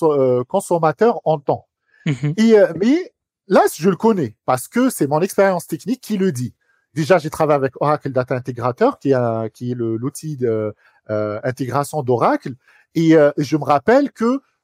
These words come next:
Speaker 1: je, j'ai appris une chose, c'est qu'à chaque fois, quand il y a une complexité de calcul, euh, dans les transformations, il faut profiter de, du moteur, euh, euh, relationnel. C'est-à-dire, si on a S Q L Server, il faut pro-, pro-, profiter,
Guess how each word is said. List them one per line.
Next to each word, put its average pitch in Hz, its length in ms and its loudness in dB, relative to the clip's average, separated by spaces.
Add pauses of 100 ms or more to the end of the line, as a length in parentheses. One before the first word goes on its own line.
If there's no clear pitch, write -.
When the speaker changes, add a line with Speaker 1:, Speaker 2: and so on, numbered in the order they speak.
Speaker 1:
je, 151 380 0
j'ai 151 180 0
appris 170 320 0
une 196 140 -6
chose, 196 340 0
c'est - 140 -12
qu'à - 180 -6
chaque 185 240 -6
fois, 214 220 0
quand - 260 -8
il 147 80 -12
y 156 60 4
a 156 260 2
une 180 140 -6
complexité 180 800 -4
de 131 100 -4
calcul, 190 580 -4 (520)
euh, 135 420 4
dans 170 140 0
les 185 100 4
transformations, 139 920 -4 (260)
il 156 100 -4
faut 277 400 0
profiter 226 640 0
de, 196 580 0
du 143 140 -4
moteur, 196 560 2
euh, 160 1040 2 (360)
euh, 131 240 4
relationnel. 175 760 2
C'est-à-dire, 135 460 0
si - 100 -2
on 165 140 2
a 147 100 0
S 139 120 -6
Q - 80 -2
L 135 60 2
Server, 151 420 2
il 156 60 -8
faut - 120 -16
pro-, - 200 -8
pro-, 147 140 -8 (120)
profiter, 156 580 -4